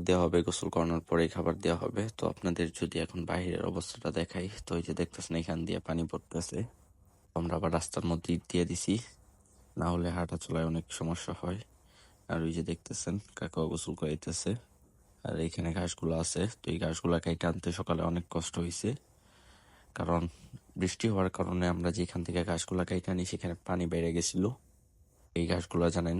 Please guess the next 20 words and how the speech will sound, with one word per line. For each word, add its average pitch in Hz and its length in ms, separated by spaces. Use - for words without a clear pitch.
পুকুরে 98 420
হয়, 90 180
তো 87 60
সেইখানে 90 380
পানি 87 140
বেড়ে 85 240
যাওয়ার 82 240
কারণে 82 340
ঘাসগুলা 82 340
কাটতে - 300
অনেক 82 200
অসুবিধা - 380
হইছে। 85 260
আর 87 80
যদি 87 180
দেখাই 87 320
এখন 104 160
বাহিরের 85 400
অবস্থা, 82 420
তাহলে 85 280